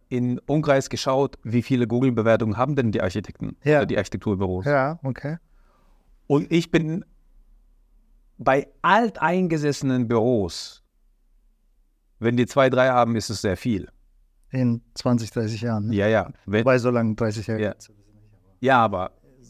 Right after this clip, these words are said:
Speaker 1: die
Speaker 2: Seit
Speaker 1: Büros gibt's
Speaker 2: Ja, ja,
Speaker 1: seit
Speaker 2: die
Speaker 1: zwanzig,
Speaker 2: Büros.
Speaker 1: dreißig Jahren.
Speaker 2: Ja.
Speaker 1: Und bei jungen Büros,
Speaker 2: Mhm.
Speaker 1: wenn die so zehn, elf haben,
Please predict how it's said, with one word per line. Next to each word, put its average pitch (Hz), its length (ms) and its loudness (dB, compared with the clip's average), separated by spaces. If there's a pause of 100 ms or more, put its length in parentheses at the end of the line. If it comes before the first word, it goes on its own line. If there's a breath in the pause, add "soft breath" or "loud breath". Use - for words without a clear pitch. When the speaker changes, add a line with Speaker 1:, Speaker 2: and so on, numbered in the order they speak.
(100)
Speaker 1:
die 127 80 -6
Speaker 2:
Seit 139 100 2
Speaker 1:
Büros 175 320 2
gibt's 123 180 -4
Speaker 2:
Ja, 156 100 6
ja, 135 200 4
Speaker 1:
seit 107 100 -2
Speaker 2:
die 123 40 -4
Speaker 1:
zwanzig, 104 240 -2
Speaker 2:
Büros. - 0 -
Speaker 1:
dreißig 95 280 -6
Jahren. 110 160 -10
Speaker 2:
Ja. 95 60 -16 (1300)
Speaker 1:
Und 151 540 2 (1120)
bei 131 160 2
jungen 202 440 4
Büros, 104 640 0
Speaker 2:
Mhm. 120 340 -4 (380)
Speaker 1:
wenn 143 200 2
die 151 100 2
so 139 120 0
zehn, 196 580 2
elf 269 320 2
haben, 151 440 0